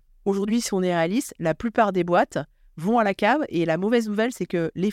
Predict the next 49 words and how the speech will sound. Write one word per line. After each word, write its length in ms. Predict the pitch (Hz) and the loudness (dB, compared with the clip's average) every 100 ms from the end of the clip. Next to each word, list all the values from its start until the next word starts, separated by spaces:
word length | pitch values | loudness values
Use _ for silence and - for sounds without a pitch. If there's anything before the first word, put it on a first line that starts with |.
| - | -4
les 180 | 175 170 - | -4 -2 -2
hedge 180 | 214 | -2
funds 320 | - 233 220 143 - _ _ _ _ | -4 -4 -2 -4 -8 _ _ _ _
ou 140 | 208 208 | -6 -2
les 80 | 185 | -2
fonds 160 | - | 0
de 60 | 226 | 0
pension 300 | 226 226 233 | 0 0 0
américains 460 | 208 202 202 220 | 2 0 0 -4
qui 300 | 214 - 175 | -4 -6 -6
sont 220 | 170 - 165 | -6 -4 -2
dans 160 | 151 | 0
l'obligation 480 | 208 254 240 226 233 | 0 2 0 0 -2
de 40 | |
payer 140 | 220 180 | 0 2
la 120 | 175 | 0
retraite 420 | 180 - 202 - - _ _ - | -2 -4 -6 -6 -12 _ _ -6
aux 100 | 185 | 0
gens 140 | 233 | 0
qui 160 | 247 208 | 0 0
vont 120 | 190 | 2
à 20 | |
la 80 | 175 | 2
retraite 280 | 175 190 175 | 0 -4 -6
tous 120 | 185 | -4
les 180 | 170 220 | -2 -2
ans, 100 | - _ | -6 _
à 40 | |
un 20 | - | -4
moment 160 | 226 | -2
donné, 140 | 233 - | 0 0
eux, 60 | 233 | -2
ils 60 | |
peuvent 160 | 220 202 | -4 0
pas 140 | 302 | 4
attendre 280 | 269 - 311 | 4 2 0
et 80 | 247 | -2
dire : « 180 | 214 269 | -2 -2
Ça 140 | 226 | 0
va 120 | 202 | 2
aller 160 | 208 220 | 2 0
mieux ». 160 | 202 175 | -2 -4
Ils 100 | 175 | -4
vont 100 | 190 | -2
devoir 220 | 208 196 | 0 0
liquider 400 | 214 254 247 247 | 0 -4 -2 2
à 60 | 240 | 2
la 100 | 208 | 2
casse 440 | 233 269 - - | 0 0 -4 -14